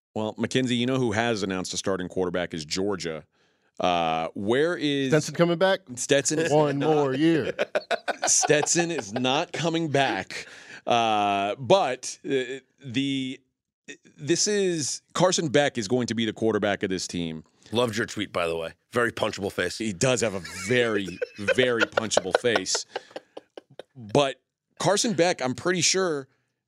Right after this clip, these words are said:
Speaker 1: is gonna go fifteen and oh this season and probably win a national championship. Are there odds on Carson Beck as far as winning a Heisman Trophy?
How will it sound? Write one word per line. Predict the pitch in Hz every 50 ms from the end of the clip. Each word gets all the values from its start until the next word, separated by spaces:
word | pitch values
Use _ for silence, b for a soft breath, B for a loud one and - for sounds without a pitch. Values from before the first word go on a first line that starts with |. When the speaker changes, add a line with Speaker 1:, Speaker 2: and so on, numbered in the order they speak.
| _ -
Speaker 1:
is | 135 113
gonna | - 139 147
go | 135 147 143
fifteen | 120 - 151 147 - - 160 151 143
and | 139 143
oh | 143 139
this | 120 117 -
season | - 120 117 107 120 113
and | 104 95
probably | 113 117 113 110 110 117
win | 117 120 113
a | 113
national | 113 113 113 110 - 117 113 104
championship. | - - 117 117 110 - 95 87 85 - - 87 85 - _ B B B B B B B -
Are | - 120
there | 127 143 139 143
odds | 156 165 170 151 123
on | 151 143
Carson | 127 - 156 160 156 - 147 139
Beck | 110 147 156 156 -
as | 117 95
far | - - 113 104
as | 98 90
winning | 104 104 101 98
a | 95
Heisman | 85 95 92 90 80 87 82
Trophy? | - - 87 73 67 - - - -